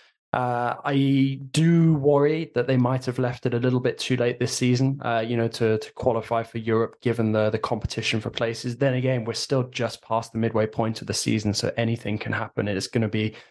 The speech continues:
a long second half of the, of the campaign. So Nice picking up form now,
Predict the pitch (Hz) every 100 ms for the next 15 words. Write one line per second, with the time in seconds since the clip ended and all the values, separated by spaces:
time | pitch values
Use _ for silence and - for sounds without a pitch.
0 | _ 107 110 117 113 110 - 120 107 110
1 | - 101 110 - 107 - 101 104 - 113
2 | - - 110 107 117 117 110 110 123 143
3 | 139 - 123 123 110 - - 110 107 110
4 | 117